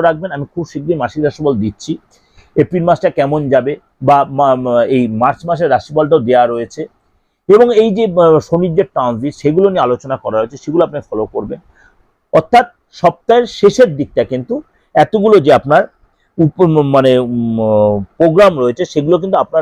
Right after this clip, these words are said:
রাশির ক্ষেত্রে কে ফেরে সেগুলো আলোচনা রয়েছে। আপনার রাশির ক্ষেত্রে কি সেটা চলুন তাহলে জেনে নিই। কুম্ভ রাশি, কুম্ভ রাশিকে বলবো এই সপ্তাহে কিন্তু আপনাকে কথাবার্তা অনেক বেশি কন্ট্রোল থাকতে হবে, না হলে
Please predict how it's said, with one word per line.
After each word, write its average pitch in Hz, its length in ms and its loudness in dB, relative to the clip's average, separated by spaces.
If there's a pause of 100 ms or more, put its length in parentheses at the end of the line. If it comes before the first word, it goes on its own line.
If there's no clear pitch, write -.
রাশির 123 240 -10
ক্ষেত্রে - 280 -14
কে 117 140 -8
ফেরে 156 220 -4
সেগুলো 113 260 -2
আলোচনা 143 320 -4 (460)
রয়েছে। 107 200 0 (120)
আপনার 247 320 0
রাশির 170 280 -4
ক্ষেত্রে 127 320 -4
কি 214 80 -10 (420)
সেটা 165 260 2
চলুন 151 280 0
তাহলে 151 160 2 (100)
জেনে 92 260 -6
নিই। 82 100 -14 (340)
কুম্ভ 220 200 0 (140)
রাশি, 98 280 -8 (1300)
কুম্ভ 214 260 0
রাশিকে 190 280 0 (100)
বলবো 117 240 -4 (500)
এই 208 160 2
সপ্তাহে 170 340 -2
কিন্তু 131 260 -10 (100)
আপনাকে 123 340 -12 (920)
কথাবার্তা 190 580 0
অনেক 143 200 -8
বেশি 151 120 -8 (140)
কন্ট্রোল 139 400 -4
থাকতে - 340 -14
হবে, 80 180 -12 (320)
না 160 160 0
হলে 151 140 2